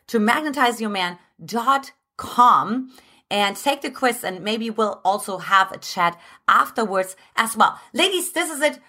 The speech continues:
for today. Much love to you, and I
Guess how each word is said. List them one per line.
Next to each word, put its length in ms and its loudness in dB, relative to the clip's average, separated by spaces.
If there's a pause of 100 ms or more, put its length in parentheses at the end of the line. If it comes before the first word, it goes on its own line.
(180)
for 360 2
today. 540 -2 (180)
Much 480 0
love 260 4
to 160 -8
you, 380 -2 (200)
and 220 -10 (100)
I 460 2